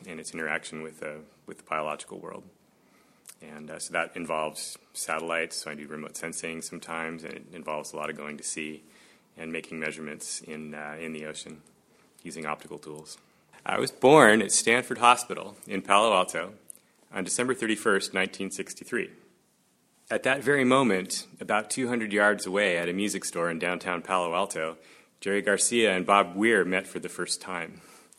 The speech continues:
So you could say I'm a born deadhead. I grew up in, uh, Campbell, California, which is, um, now kind of the heart of Silicon Valley, um,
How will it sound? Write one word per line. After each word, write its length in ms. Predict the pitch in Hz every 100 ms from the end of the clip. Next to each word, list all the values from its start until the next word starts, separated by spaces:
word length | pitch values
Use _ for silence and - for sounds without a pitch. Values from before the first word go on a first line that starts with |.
| - _ _ _
So 220 | - 123
you 140 | 113 113
could 140 | 117
say 140 | - 135
I'm 120 | 110
a 60 |
born 360 | 87 95 95 90
deadhead. 440 | 87 85 78 78 - - - _ - - - - 131
I 100 | 123
grew 220 | 160 180
up 260 | 151 -
in, 320 | 147 117 107 101
uh, 160 | 95
Campbell, 680 | 90 - 127 127 107 87 95 98 - _
California, 540 | - 92 90 82 82 85
which 240 | 92 -
is, 460 | 92 - - - -
um, 440 | 92 87 82 82 - - - - - -
now 200 | 95 95
kind 240 | 92 92
of 60 | 85
the 80 | -
heart 240 | 95 92
of 80 | 87
Silicon 380 | - 90 87 82
Valley, 520 | 87 85 78 80 87
um, 260 | 82 85